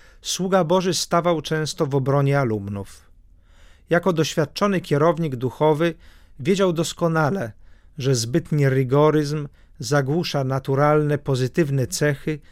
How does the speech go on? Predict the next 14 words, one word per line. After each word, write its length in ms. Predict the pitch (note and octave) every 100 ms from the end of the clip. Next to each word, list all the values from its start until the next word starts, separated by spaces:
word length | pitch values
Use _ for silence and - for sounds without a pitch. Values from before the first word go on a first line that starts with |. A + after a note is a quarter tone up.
| - - - -
i 100 | C#3
zamiast 400 | E3+ F#3+ F3 -
przemiany 540 | - D#3+ D#3 F#3 F3+
na 140 | D#3 C#3
lepsze, 520 | C#3+ D#3 - E3+ D#3+ - - - -
człowiek 480 | - D#3 E3 E3+ D3+
myśli 480 | D#3 E3+ - E3+
jedynie, 540 | D3+ B2+ C#3+ D3 D3 C#3+ - - -
jak 240 | D3 D#3 C#3
zamaskować 840 | D3 D3 C#3 - - C3+ C#3 C3
przed 280 | - - C3+
otoczeniem 640 | C#3 C#3 - C#3+ B2+ B2 A#2
swoje 380 | - B2+ B2
braki. 560 | G#2+ G#2+ G2 - - -